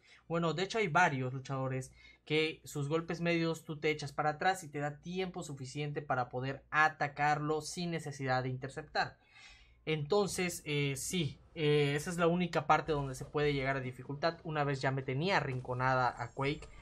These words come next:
pues fue sencillo. Y bueno, ahora nos tocaba bajarnos a este masacre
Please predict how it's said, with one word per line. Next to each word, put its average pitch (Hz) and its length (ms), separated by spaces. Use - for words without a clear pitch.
pues 196 240
fue 147 420
sencillo. 123 720
Y 127 80
bueno, 214 340
ahora 175 400
nos 151 220
tocaba 175 420
bajarnos 160 800
a 160 280
este 156 520
masacre 131 800